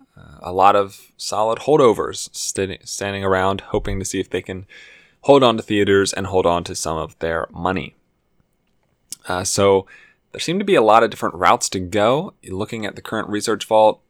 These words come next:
a lot of people like Ni-, Lego Ninjago movie, a lot of people like American Assassin, and almost half of everyone likes Kingsman. So it feels like there is going to be some more movement, but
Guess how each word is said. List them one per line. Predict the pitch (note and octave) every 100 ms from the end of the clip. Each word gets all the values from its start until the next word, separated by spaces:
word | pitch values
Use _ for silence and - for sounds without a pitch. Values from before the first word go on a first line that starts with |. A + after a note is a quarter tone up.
| _ _ _
a | -
lot | - - G2+
of |
people | - G2+
like | G2 F#2
Ni-, | - -
Lego | F2+ F2+
Ninjago | E2+ A#2 A2+ G#2
movie, | G#2+ G2 G2 G#2+ - _
a | -
lot | C#2+
of | E2+
people | F#2+ G2
like | G2
American | A2 A2+ A#2
Assassin, | A#2+ - C#3+ C#3 F#2+ D2 A#2+ _ _ -
and | B2 C3 C3 C3 C3
almost | - A2+ A#2+ -
half | - B2+
of | A#2 A2+ _ -
everyone | G2+ G2+ G2+ G#2+
likes | F#2+ F#2 F2+ -
Kingsman. | - - A2 A#2 - A#1+ - _ - - _ _ _
So | - - G2 G2 G2 G2 _ _ _ _ _ _ _ _ _ _ _ _ _ _ _ _ _
it | G#2
feels | - C#3 C3+ B2+
like | B2 A#2 - - - - -
there | A2 G2 - _
is | G#2+ A2 A2
going | A#2+ G#2+ G#2
to | G#2
be | G2+ G#2 G#2+ A#2+ B2+ _ _ -
some | -
more | G2+ G#2
movement, | F#2+ G#2+ A#2+ D3+ E3 D#3 - G2+ -
but | D#3 D3 -